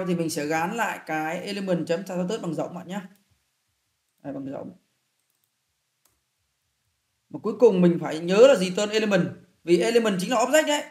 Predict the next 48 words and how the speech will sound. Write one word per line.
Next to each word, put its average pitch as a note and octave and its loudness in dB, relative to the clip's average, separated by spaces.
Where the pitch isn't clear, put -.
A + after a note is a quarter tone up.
Object C#4+ 4
thì G#3 -6
có A3+ 0
thay A#3+ -8
đổi F3 -2
cái - -10
status G#3 -2
bằng F3+ -4
active D4 -6
trong A3 2
trường G3 0
hợp F3+ 2
trùng F3 0
và D#3 0
trong G#3 0
trường F#3+ 2
hợp F3+ -2
không G#3 -4
trùng F3 0
nó F3+ -2
sẽ G3 -4
đổi D#3+ -2
bằng E3 -4
rộng D3+ -2
bạn F3+ -12
nhé. A3 -6
Cho F#3 -2
nên G#3+ 0
là F#3+ 0
tất C#4+ -2
cả D#3+ -4
element F#3+ -2
được E3 -2
put D4+ -2
vào F3 0
một D#3+ -4
cái G3 -10
mảng D#3+ -8
và E3+ -4
chúng F3+ -12
ta G3 -4
có G#3 -6
cái A#3 -6
mảng E3+ -8
các C4 -6
phần F3 -4
tử D#3 -8
object A3+ -6